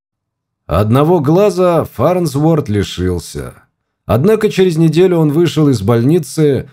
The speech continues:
почти такой же, как прежде, со щегольской черной повязкой на лбу. Любопытная подробность.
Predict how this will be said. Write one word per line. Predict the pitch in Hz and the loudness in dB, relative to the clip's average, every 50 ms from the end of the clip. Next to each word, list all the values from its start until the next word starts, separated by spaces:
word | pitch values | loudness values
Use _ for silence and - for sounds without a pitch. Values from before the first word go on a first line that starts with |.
| _ _ _ - | _ _ _ -6
почти | 90 107 104 - - - 226 | -4 -4 -4 -4 -4 -4 -2
такой | 202 - 139 127 131 - 147 160 165 | 0 0 -2 -2 -2 0 0 2 2
же, | 151 139 143 139 113 - | 2 2 0 0 0 -2
как | 98 98 87 - - | -4 -6 -6 -6 -4
прежде, | - 110 151 175 165 139 131 131 143 139 120 92 69 - _ _ _ _ _ | -2 0 0 0 0 -2 0 0 0 0 0 -2 -4 -10 _ _ _ _ _
со | _ - - 101 104 | _ -6 -2 -2 -2
щегольской | - - 170 196 196 185 180 165 - - 160 151 131 | 0 0 0 0 2 2 0 -2 -2 -2 -2 -2 -2
черной | - 160 165 160 160 151 139 | 0 0 0 2 2 0 0
повязкой | 131 117 107 107 107 117 117 - - - 110 | 0 0 0 0 0 -2 -2 -4 -4 -2 -2
на | 101 104 101 | 0 0 0
лбу. | 101 92 78 71 80 76 69 123 127 _ _ _ _ _ _ _ _ _ _ _ _ _ _ _ _ | -2 -2 -4 -6 -8 -10 -10 -10 -14 _ _ _ _ _ _ _ _ _ _ _ _ _ _ _ _
Любопытная | - 78 85 95 104 101 107 120 127 127 139 170 202 - 170 214 214 214 208 | -4 -2 0 2 2 2 2 0 0 2 2 2 2 2 2 0 2 2 2
подробность. | 208 214 220 202 170 131 117 117 117 107 101 113 113 110 104 - - - - - - _ | 0 0 0 0 0 0 0 0 0 0 -2 -2 -2 -4 -4 -6 -8 -16 -20 -20 -20 _